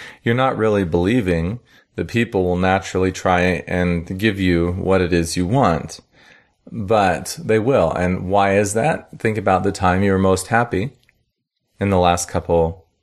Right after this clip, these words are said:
days, couple weeks. Usually it's when you were helping someone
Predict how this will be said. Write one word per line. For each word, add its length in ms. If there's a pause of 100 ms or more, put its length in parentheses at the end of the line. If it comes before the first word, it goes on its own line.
(1000)
days, 560
couple 260
weeks. 380 (680)
Usually 480
it's 160
when 140
you 80
were 100
helping 360
someone 540